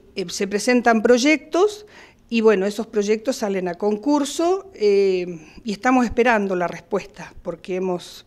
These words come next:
participado en ese concurso donde estamos esperando la respuesta a ver si hemos ganado.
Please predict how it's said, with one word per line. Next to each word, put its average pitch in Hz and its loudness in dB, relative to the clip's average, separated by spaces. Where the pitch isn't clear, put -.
participado 190 -2
en 208 2
ese 208 0
concurso 220 -2
donde 175 -4
estamos 175 -6
esperando 185 -2
la 180 0
respuesta 208 -2
a 196 4
ver 180 0
si - -8
hemos 170 -4
ganado. 185 0